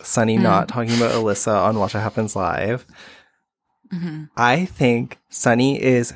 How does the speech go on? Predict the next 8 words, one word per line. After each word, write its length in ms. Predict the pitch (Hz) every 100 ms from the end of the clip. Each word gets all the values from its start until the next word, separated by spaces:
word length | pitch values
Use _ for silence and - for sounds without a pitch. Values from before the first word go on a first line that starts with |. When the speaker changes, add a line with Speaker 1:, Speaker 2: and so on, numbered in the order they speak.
| 135
Speaker 1:
not 420 | 120 117 123 -
bothered 520 | 113 101 107 120 131
by 260 | 139 143 147
Alyssa, 760 | 147 156 160 - 170 180 196 - _ _ _ _ _
but 120 | 143
she's 220 | - 139 -
also 600 | 113 117 143 151 151 - _ -
not 500 | 117 117 120 127